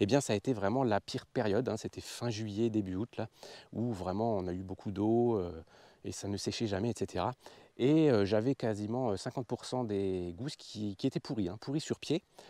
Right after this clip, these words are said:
alors qu'elles n'étaient pas couchées au sol, hein, mais vraiment, euh, sur pied en l'air, elles étaient pourries, les graines dedans, elles étaient soit pourries, soit elles avaient germé. Euh, donc c'est un peu une catastrophe le lupin là cette année, je ne sais pas si les,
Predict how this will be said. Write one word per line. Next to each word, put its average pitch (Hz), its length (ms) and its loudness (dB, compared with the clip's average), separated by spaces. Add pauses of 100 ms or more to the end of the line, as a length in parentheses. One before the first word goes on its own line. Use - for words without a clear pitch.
(200)
alors 127 300 4
qu'elles 131 400 4
n'étaient 101 200 2
pas 135 100 -4
couchées - 260 -4
au 98 80 2
sol, 170 220 0
hein, 139 80 0
mais 123 100 4
vraiment, 143 360 4
euh, 92 300 4
sur - 260 -6
pied 156 160 -2
en 110 100 0
l'air, 123 160 2
elles 110 120 0
étaient 127 140 -4
pourries, 110 340 -4
les 117 120 0
graines 120 240 2
dedans, 113 200 2
elles 104 120 2
étaient 110 160 -2
soit - 180 -2
pourries, 127 380 -6 (580)
soit 135 300 4
elles 107 200 6
avaient 98 340 4
germé. 101 340 2 (1120)
Euh, 104 240 2
donc 135 240 4
c'est - 340 -2
un 117 80 2
peu 143 200 -2
une 117 80 2
catastrophe - 560 0
le 113 40 2
lupin 107 320 0
là 113 140 0
cette - 160 -8
année, 101 200 0
je 113 60 -2
ne 92 60 -4
sais - 140 -10
pas 147 160 -4
si 113 260 -4
les, 92 420 -2